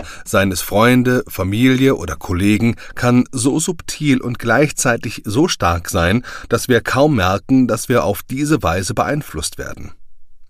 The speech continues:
Betrachten Sie doch einmal die Umgebung, in der Sie aufgewachsen sind. Wurden Sie nicht von Ihrem Umfeld und den Freunden, mit denen Sie aufgewachsen sind, beeinflusst?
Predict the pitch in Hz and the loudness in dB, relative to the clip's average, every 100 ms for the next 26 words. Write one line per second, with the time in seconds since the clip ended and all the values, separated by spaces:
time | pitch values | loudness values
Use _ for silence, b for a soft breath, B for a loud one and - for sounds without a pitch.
0 | B B B B 135 - 156 175 214 160 | B B B B -4 0 -2 0 0 0
1 | 143 143 - 147 135 139 - - 120 101 | -2 -2 0 2 2 2 2 2 0 2
2 | 107 113 135 139 120 110 110 101 - 110 | 2 4 2 2 0 0 -2 -2 0 0
3 | - - 69 - - - - - - b | -2 -6 -8 -8 -8 -8 -10 -10 -12 b
4 | b b b b - 120 135 131 123 160 | b b b b 2 2 4 2 2 2
5 | - - 117 120 113 110 135 143 156 135 | -2 -2 -2 0 0 0 2 2 2 2
6 | 143 156 - 131 139 123 - 92 131 156 | 4 2 0 0 2 0 -2 2 2 2
7 | 107 87 87 98 110 92 95 98 120 - | 0 -2 2 2 2 0 -2 -2 -2 -2
8 | 107 104 - 110 104 110 - - - 80 | -2 -2 -4 -2 2 2 2 -4 -4 -2
9 | 95 - 127 160 - | -6 -6 -8 -8 -12